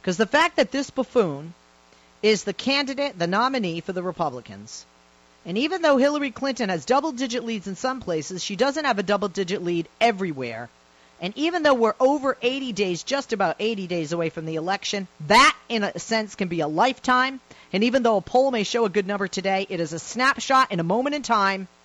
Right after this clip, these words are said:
and can change tomorrow. So it's important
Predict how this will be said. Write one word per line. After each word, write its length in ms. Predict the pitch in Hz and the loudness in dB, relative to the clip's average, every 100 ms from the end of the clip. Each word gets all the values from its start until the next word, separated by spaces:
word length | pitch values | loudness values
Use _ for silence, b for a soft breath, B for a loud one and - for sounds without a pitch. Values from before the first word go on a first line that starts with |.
| b b - | b b -10
and 100 | 180 | -4
can 120 | 190 | -4
change 340 | - 143 139 | -2 -4 -4
tomorrow. 400 | - 147 117 80 - _ _ _ _ b b b b | -8 -8 -10 -12 -18 _ _ _ _ b b b b
So 180 | 240 247 | 4 6
it's 140 | 247 | 6
important 640 | 269 - 320 415 214 208 | 0 -2 2 2 2 -6